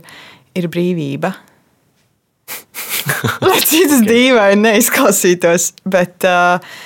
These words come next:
Speaker 1: bet man liekas, tas tā ir. Un, un, protams, ka ir forša sajūta, ā, varēt aiziet, ja mums terasītes ir vaļā jau dažas nedēļas, un,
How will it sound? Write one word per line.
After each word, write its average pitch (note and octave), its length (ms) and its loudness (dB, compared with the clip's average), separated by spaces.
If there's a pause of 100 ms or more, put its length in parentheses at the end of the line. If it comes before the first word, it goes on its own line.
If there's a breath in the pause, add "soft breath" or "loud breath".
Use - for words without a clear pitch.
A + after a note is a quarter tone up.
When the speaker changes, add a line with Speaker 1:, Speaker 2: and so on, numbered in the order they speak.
(240 loud breath)
Speaker 1:
bet G3 200 -4
man G#3 160 2
liekas, F#3+ 220 0
tas F#3+ 100 -4
tā G3+ 160 2
ir. G#3+ 160 2
Un, F#3+ 140 -2
un, G#3 160 0
protams, A3+ 400 2
ka G3 140 -2 (1800)
ir A3+ 200 2
forša A3 320 0
sajūta, E3+ 580 0 (280)
ā, E3+ 160 -10 (320)
varēt E3 420 -2
aiziet, D#3+ 400 -2
ja E3 80 -6
mums D#3+ 260 -8
terasītes E3+ 580 -4
ir E3+ 120 -8
vaļā E3+ 320 -2
jau D#3 120 -6
dažas E3+ 300 -6
nedēļas, E3+ 580 -4
un, D#3+ 180 -10